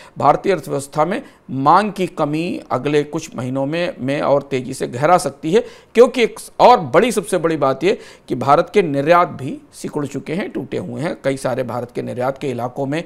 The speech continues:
फैक्ट्रियों के पास अब ऑर्डर नहीं है, इस तरीके की खबरें आ रही हैं, उनमें उत्पादन में गिरावट आ रही और फैक्ट्रियों के पास, खासतौर से टेक्सटाइल और जेम्स और ज्वेलरी ऐसे क्षेत्र हैं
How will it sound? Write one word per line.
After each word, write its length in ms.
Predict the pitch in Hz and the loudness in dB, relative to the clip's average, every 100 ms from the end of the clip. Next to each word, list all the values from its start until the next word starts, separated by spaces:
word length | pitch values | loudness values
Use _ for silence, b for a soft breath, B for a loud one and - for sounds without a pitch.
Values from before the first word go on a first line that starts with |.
| B B - | B B -4
फैक्ट्रियों 380 | 131 - 165 151 | -4 -4 -6 -4
के 80 | 139 | -4
पास 260 | 156 165 | -4 -4
अब 160 | 165 - | -6 -2
ऑर्डर 320 | 139 165 160 | 4 4 4
नहीं 260 | 120 107 123 | -2 -8 -6
है, 80 | 151 | -6
इस 120 | 151 | -8
तरीके 260 | 117 - 120 | -12 -12 -12
की 120 | 123 | -12
खबरें 320 | - 120 135 | -8 -6 -4
आ 120 | 127 | -4
रही 180 | 127 165 | -4 -4
हैं, 60 | 214 | -4
उनमें 240 | 175 135 | -4 -6
उत्पादन 340 | 135 123 113 | -6 -8 -8
में 180 | 135 165 | -8 -6
गिरावट 360 | 139 120 143 156 | -6 -2 0 2
आ 80 | 160 | 2
रही 220 | 170 220 B B | 2 -2 B B
और 80 | - | -6
फैक्ट्रियों 320 | 135 135 147 | -4 -6 -6
के 60 | 165 | -4
पास, 240 | 180 214 B B - - | -2 -4 B B -12 2
खासतौर 260 | 147 170 | 2 2
से 100 | 196 | 0
टेक्सटाइल 680 | 214 190 - 196 185 202 220 - | 0 0 2 6 6 4 -4 0
और 200 | 151 185 | 4 4
जेम्स 320 | 131 147 165 151 | 4 0 0 -2
और 80 | |
ज्वेलरी 340 | 131 139 151 165 | -2 -2 -2 -2
ऐसे 200 | 143 131 | -2 -4
क्षेत्र 320 | - 127 143 | -6 -6 -4
हैं 160 | 269 | -6